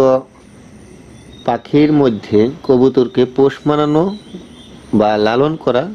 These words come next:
খুবই সহজ। অল্প জায়গায় কবুতর পালন করা যায়,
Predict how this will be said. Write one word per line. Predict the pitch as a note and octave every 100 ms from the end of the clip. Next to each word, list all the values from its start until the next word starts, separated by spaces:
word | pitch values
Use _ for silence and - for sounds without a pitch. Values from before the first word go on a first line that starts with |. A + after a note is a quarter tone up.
| - - - - -
খুবই | - A#2+ A#2
সহজ। | G#2+ G2+ F2 - - - - - - - - - - - - - - - - - - - - - - - - - -
অল্প | C#3 E3+ G3
জায়গায় | D#3+ C#3+ B2+ C3+ C3
কবুতর | C#3+ C3+ C#3+
পালন | B2+ B2+ B2+ A#2+
করা | B2 A#2
যায়, | G#2+ B2